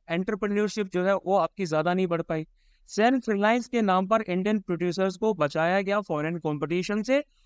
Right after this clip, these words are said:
और इसकी वजह से उनको एक इंसेंटिव नहीं मिला कि वो अपनी गुड्स की क्वालिटी को इम्प्रूव करें।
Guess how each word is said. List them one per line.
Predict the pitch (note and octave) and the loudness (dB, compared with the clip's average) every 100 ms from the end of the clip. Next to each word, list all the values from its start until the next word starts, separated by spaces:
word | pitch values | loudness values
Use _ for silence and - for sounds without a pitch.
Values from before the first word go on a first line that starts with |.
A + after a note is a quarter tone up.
| - | -2
और | F3 A3+ B3 - G#3 | 4 4 4 -4 -6
इसकी | G3+ - B3+ | -6 -2 0
वजह | A3+ G#3 G#3+ | 2 2 0
से | A3 | 0
उनको | A#3 F#3 F#3+ F#3+ A3 | -2 0 -4 -2 -2
एक | - G#3 G3 F3 | -2 -4 -4 -6
इंसेंटिव | E3+ F#3 F#3+ A3+ F#3+ | -4 0 0 0 -2
नहीं | G3 | -2
मिला | G3+ F#3+ G3+ | 0 0 0
कि | G3+ | -2
वो | G3 G#3 | -2 -2
अपनी | - F#3+ G3 | -2 -4 -4
गुड्स | F#3 F#3+ | -2 -4
की | F#3+ F3+ | -2 -2
क्वालिटी | E3 D#3 E3+ | -2 -2 -4
को | G3 | -2
इम्प्रूव | E3 D#3 G3+ F#3+ | -2 -2 -2 2
करें। | F#3+ F3 | 0 0